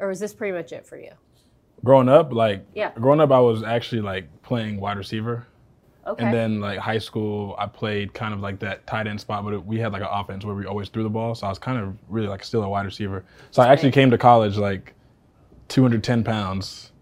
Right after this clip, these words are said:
Speaker 2: You know, and, you know, that's not a tight end.
Speaker 1: No.
Speaker 2: I came to college two hundred ten pounds, you know, I put on, like, you know, forty pounds over four years. So I actually was never really, you know, that big dude. I was always kinda, you know, the smaller tight end. I guess I am still today, but yeah, I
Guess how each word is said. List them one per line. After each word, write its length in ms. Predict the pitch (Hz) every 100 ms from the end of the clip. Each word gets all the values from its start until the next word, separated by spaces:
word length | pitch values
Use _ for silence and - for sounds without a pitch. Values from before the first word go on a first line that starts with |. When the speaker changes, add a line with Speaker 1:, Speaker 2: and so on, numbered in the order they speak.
| -
Speaker 2:
You 120 | 104
know, 220 | 101 95
and, 120 | 95
you 60 | 95
know, 120 | 95
that's 180 | 101 104
not 140 | 98 98
a 60 |
tight 220 | 95 98 101
end. 180 | 95 95
Speaker 1:
No. 220 | 214 277 277
Speaker 2:
I 80 | 117
came 100 | 131
to 60 |
college 240 | 120 120 113
two 80 | 120
hundred 120 | 110
ten 160 | 117 110
pounds, 340 | 113 110 104
you 80 | 104
know, 120 | 104
I 100 | 98
put 180 | - 110
on, 180 | 104 101
like, 240 | 95 95 - -
you 100 | 104
know, 260 | 95 95 -
forty 300 | _ 110 113
pounds 380 | 110 110 107 107
over 320 | 104 104 101 -
four 180 | - 110
years. 360 | 107 107 107 - _ _ _ _
So 440 | 107 95 95 95 - _
I 100 | -
actually 160 | 117 110
was 120 | 98
never 320 | 101 98 95
really, 260 | 92 98 95
you 180 | 95 95
know, 120 | 95
that 240 | 95 95 95
big 240 | 98 95
dude. 340 | 98 98 95 95 104
I 40 |
was 100 | -
always 200 | 98 95
kinda, 260 | 92 95 95
you 80 | 95
know, 140 | 92
the 80 | 92
smaller 480 | - 98 95 95 95 _
tight 200 | - 98
end. 220 | 95 95 95 _ _ -
I 40 |
guess 100 | 104
I 100 | 95
am 120 | 98 98
still 200 | - 92
today, 300 | 92 95 92
but 300 | 92 92 90
yeah, 300 | 98 104 101 110
I 300 | 104 104